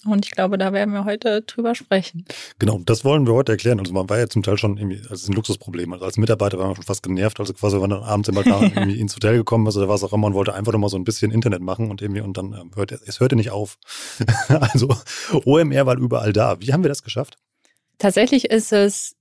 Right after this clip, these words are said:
Speaker 1: am Black Friday relativ zufällig entstanden, dadurch, dass wir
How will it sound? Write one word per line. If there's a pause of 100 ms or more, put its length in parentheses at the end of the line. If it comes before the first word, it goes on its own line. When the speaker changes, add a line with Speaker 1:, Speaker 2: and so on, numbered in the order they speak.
(180)
Speaker 1:
am
Black
Friday
relativ
zufällig
entstanden,
dadurch,
dass
wir